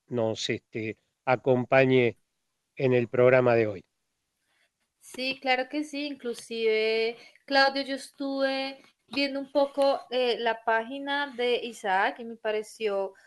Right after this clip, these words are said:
Speaker 2: súper interesante. Eh, pues la organización, eh, que, que de, de la que él pertenece es una agencia,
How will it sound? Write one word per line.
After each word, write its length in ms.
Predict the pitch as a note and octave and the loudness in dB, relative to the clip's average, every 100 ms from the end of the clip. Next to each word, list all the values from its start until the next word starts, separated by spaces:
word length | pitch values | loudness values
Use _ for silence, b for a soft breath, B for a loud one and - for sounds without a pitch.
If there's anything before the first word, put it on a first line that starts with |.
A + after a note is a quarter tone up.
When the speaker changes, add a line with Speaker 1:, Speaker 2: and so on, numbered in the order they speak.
| b _ | b _
Speaker 2:
súper 340 | C4+ C4 C4+ | -8 -2 -2
interesante. 840 | C4+ C4+ A#3 G3+ A#3+ A#3+ G#3+ F#3 - b b | 0 0 0 0 -2 -2 -4 -14 -14 b b
Eh, 460 | A3+ A3+ A3+ A3 G#3 | 0 2 4 2 -2
pues 100 | A#3+ | -4
la 100 | A#3+ | 0
organización, 840 | A#3 A#3 A3+ A3+ A3+ - A3 A3 E4+ G4 | 0 0 -4 -6 -8 -6 -6 -4 -6 -10
eh, 280 | A#3 A3+ A3 - | -8 -6 -6 -4
que, 320 | A3 G3+ G3 | -2 -4 -8
que 460 | - G3+ F#3+ F3+ - _ _ | -12 -10 -10 -12 -18 _ _
de, 280 | G3 A3 G#3+ | _ -6 -6
de 160 | G#3+ G#3 | -4 -6
la 140 | G3+ | -6
que 200 | G3+ G#3 | -8 -8
él 80 | G#3 | -6
pertenece 520 | A3 A3+ C4 B3 B3 | -8 -4 -2 -2 -6
es 80 | A#3+ | -8
una 120 | A3+ | -6
agencia, 640 | A3+ B3 A#3+ - B3 B3 | -6 -6 -10 -2 2 2